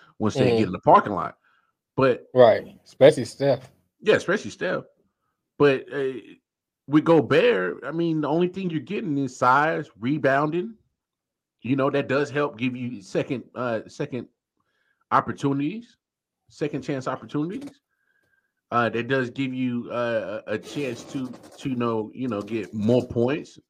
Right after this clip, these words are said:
Speaker 1: because you having those second chance opportunities 'cause it was rebounding. He, look, he's a good rebounder. Uh, rim protector, he's okay. I, I've seen him get dunked on a lot. <laughs>
Speaker 2: Yeah, he, he,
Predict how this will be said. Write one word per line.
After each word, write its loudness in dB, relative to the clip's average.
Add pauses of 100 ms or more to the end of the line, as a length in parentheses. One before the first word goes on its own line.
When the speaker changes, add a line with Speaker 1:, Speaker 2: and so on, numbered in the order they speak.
Speaker 1:
because -6
you -8
having -2
those -6
second -10
chance -10
opportunities -10 (220)
'cause 2
it 0
was -2
rebounding. 4 (240)
He, -2
look, 4
he's 6
a 0
good 0
rebounder. 0 (640)
Uh, 2
rim 0
protector, -2
he's -4
okay. -2 (1120)
I, 0
I've 2
seen 2
him 2
get -2
dunked 0
on 2
a -4
lot. -4
<laughs> 2 (200)
Speaker 2:
Yeah, -16 (200)
he, -4
he, -16